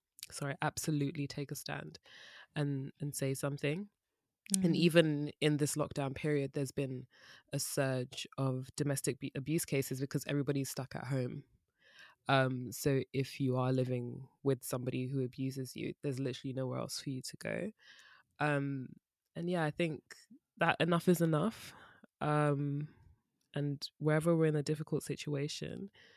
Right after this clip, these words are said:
Speaker 1: we shouldn't feel ashamed for what we've experienced. You just need to speak your truth like Jambi has.
Speaker 2: Mm.
Speaker 1: Um, and if you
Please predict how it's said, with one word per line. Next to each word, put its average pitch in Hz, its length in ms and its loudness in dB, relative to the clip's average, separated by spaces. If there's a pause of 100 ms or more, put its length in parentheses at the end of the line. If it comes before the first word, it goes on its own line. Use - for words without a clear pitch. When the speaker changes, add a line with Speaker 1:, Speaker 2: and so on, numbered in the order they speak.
(400)
Speaker 1:
we 165 80 0
shouldn't 160 240 -2
feel 170 160 2
ashamed 151 600 0
for 143 120 -2
what 143 160 0
we've 143 160 0
experienced. - 800 -4 (100)
You 147 100 -4
just - 180 -6
need 147 140 -4
to 156 80 -8
speak - 300 -6
your 139 100 0
truth - 280 -4
like 139 160 -4
Jambi 139 380 -4
has. - 440 -8 (520)
Speaker 2:
Mm. 190 120 -6
Speaker 1:
Um, 143 640 -2 (380)
and 147 200 0
if 143 200 -2
you 143 260 0